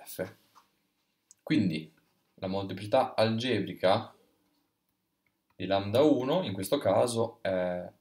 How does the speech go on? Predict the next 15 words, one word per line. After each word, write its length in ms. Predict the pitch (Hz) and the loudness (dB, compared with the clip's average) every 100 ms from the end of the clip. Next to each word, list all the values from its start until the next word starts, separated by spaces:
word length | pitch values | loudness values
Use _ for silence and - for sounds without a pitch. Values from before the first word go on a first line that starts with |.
| _ _ _ - | _ _ _ -14
anzi, 240 | 78 - 90 | -12 -10 -6
di 120 | 92 | 0
lambda 320 | 95 110 147 | 0 2 2
I 340 | 98 110 127 _ _ _ _ _ _ _ _ _ _ _ | 2 0 -4 _ _ _ _ _ _ _ _ _ _ _
è 80 | - | -8
uguale 380 | 104 95 85 90 | -2 2 2 2
a 100 | - | 2
uno 560 | 135 120 113 147 160 - _ _ _ _ _ _ - _ - | 2 2 2 0 -2 -14 _ _ _ _ _ _ -20 _ -2
per 220 | 110 104 | 0 2
qualsiasi 800 | 107 101 - 87 82 - 95 101 _ _ _ _ _ _ _ | 2 0 0 -2 0 -4 -6 -10 _ _ _ _ _ _ _
I 240 | - - _ | -14 -14 _
da 180 | 95 87 | -4 -4
uno 160 | - | -4
a 60 | - | -12
tre. 260 | - - | -14 -16